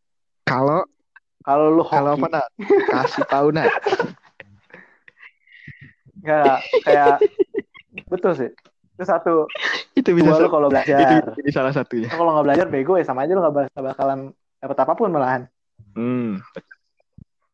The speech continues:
Speaker 2: Tiga, berdoa. Keempat, paling, menurut gue penting banget sih. Tekun, menurut gue. Tekun berjuang.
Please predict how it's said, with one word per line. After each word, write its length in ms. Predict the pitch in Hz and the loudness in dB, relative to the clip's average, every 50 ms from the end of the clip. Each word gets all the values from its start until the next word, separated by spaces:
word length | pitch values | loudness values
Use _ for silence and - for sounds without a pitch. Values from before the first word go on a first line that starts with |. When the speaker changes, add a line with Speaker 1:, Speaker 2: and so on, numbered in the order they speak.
| _ _ - | _ _ -6
Speaker 2:
Tiga, 480 | 127 139 143 151 160 170 170 175 160 - _ _ _ _ _ _ _ _ _ _ _ _ | -2 0 2 4 4 4 4 2 0 -2 _ _ _ _ _ _ _ _ _ _ _ _
berdoa. 800 | - 120 117 127 127 123 101 151 151 151 151 151 143 143 139 - - - - - _ _ _ _ _ _ _ _ _ _ _ _ _ _ _ _ _ _ | -20 -8 -4 -4 -4 -2 0 2 2 4 4 4 4 4 2 2 -2 -12 -20 -20 _ _ _ _ _ _ _ _ _ _ _ _ _ _ _ _ _ _
Keempat, 720 | - 143 143 147 147 127 - 165 170 175 175 175 - - - - - _ _ _ _ _ _ _ _ _ _ _ _ _ _ _ _ _ _ - | -10 -10 -10 -10 -10 -6 -2 0 2 2 2 0 -4 -14 -20 -20 -20 _ _ _ _ _ _ _ _ _ _ _ _ _ _ _ _ _ _ -8
paling, 240 | 160 165 160 156 156 _ _ _ _ _ _ _ _ | -6 -6 -6 -8 -14 _ _ _ _ _ _ _ _
menurut 200 | - 156 170 170 | -12 -10 -10 -4
gue 100 | 185 220 214 | -4 -2 -2
penting 240 | 196 175 165 147 135 | -2 -4 -4 -6 -4
banget 200 | 135 143 156 156 151 | -2 -2 -2 -4 -6
sih. 120 | 143 135 139 _ _ _ _ _ _ _ _ _ _ _ _ _ _ _ _ | -12 -14 -14 _ _ _ _ _ _ _ _ _ _ _ _ _ _ _ _
Tekun, 560 | - 165 - - - 208 190 160 139 127 120 | -10 -10 -10 -8 -6 -4 -4 -4 -4 -10 -12
menurut 220 | 117 123 127 120 - | -16 -18 -20 -18 -16
gue. 140 | 120 113 - _ _ _ _ _ _ _ 101 101 _ _ _ _ _ _ _ _ _ _ _ _ _ _ _ _ _ _ - | -18 -18 -18 _ _ _ _ _ _ _ _ -20 _ _ _ _ _ _ _ _ _ _ _ _ _ _ _ _ _ _ -10
Tekun 300 | - - - 165 151 147 | -10 -8 -4 -4 -4 -2
berjuang. 800 | 147 147 139 - 147 143 165 170 175 180 185 190 196 196 202 - | -2 -2 -2 0 0 0 2 2 2 2 0 -2 -4 -6 -8 -12